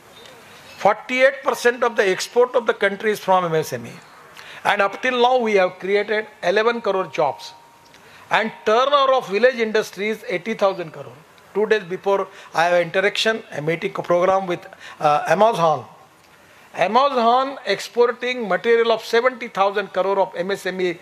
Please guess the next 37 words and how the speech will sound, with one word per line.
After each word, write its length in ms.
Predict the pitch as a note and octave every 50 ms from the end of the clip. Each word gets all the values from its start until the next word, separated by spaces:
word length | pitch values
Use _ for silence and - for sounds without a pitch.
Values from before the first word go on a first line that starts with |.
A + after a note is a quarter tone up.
| - - - -
material 360 | D#3 D#3+ - F#3 G3 G3+ F#3+
they 80 | F3+
are 100 | F3 E3+
exporting 500 | E3 D3+ - - - D#3+ - - D#3+ D#3 -
to 100 | D#3+ D3
abroad. 360 | C#3 C3 D3 D3 C#3 - - - - - _ _ _ _ _ - - - - - - - - - - -
So 160 | - - B3+
this 280 | B3 G3 A3+ A3+ - C4+
is 140 | C#4+ D4 C#4+
the 120 | D4 C#4+ C#4 - -
time 500 | F#3 F#3 F#3+ E3+ D3 C3+ C3+ C#3+ - - _ _ _ _ _ _ _ - - - - -
that 220 | D3+ F3+ F#3+ F3+
we 200 | F#3+ F3 F3+ F#3+
have 160 | G3 G3+ G3+ G3+
to 100 | F3 D#3+
develop 400 | D3 F3 F#3+ G3+ G3+ F3+ C3+ C#3
village 300 | E3+ G3 A3 G#3+ G3+ G3+
industry, 560 | G3 G3 F#3 F#3 E3+ - - - F3+ F3+ F3
we 160 | E3 E3+ E3+
have 120 | E3 D#3+ -
to 100 | E3 D3
develop 420 | C3 D#3 F3 F#3 G3+ G3+ F#3+ - -
ancillary 460 | - F#3 G3+ - G#3 G3+ G3 G3 G3
industries 440 | F#3+ F3+ E3 F3+ E3 - - F3 -
for 180 | - E3 D#3 D#3+
automobile. 580 | D#3+ D#3+ - G3+ F#3+ F#3 F3+ E3+ E3 D#3 D#3 D#3+ - - - - - - - -
The 120 | F3 G#3+ A3+
in-, 160 | G#3+ A3 B3 -
automobile 480 | G3+ - - C#4 C4+ C4+ C#4 C4+ C4 C4 A#3+
industry's 600 | A3 A3 A3 A#3+ A#3 - - - A#3 A3 - -
turnover 480 | - A3+ A3 A3 A3 G#3+ G#3 G3+ G3+
is 140 | G#3 G3 -
four 420 | - - - G3+ A3 A3+ A3 G#3+
lakh 320 | G#3 F#3+ F#3+ G3 F#3+ - -
fifty 300 | F#3+ F3+ - - G#3 G3+
thousand 400 | - F#3 E3 E3+ E3+ F3+ E3+ E3
crore. 320 | F#3 F3+ F#3 G3+ G3+ F3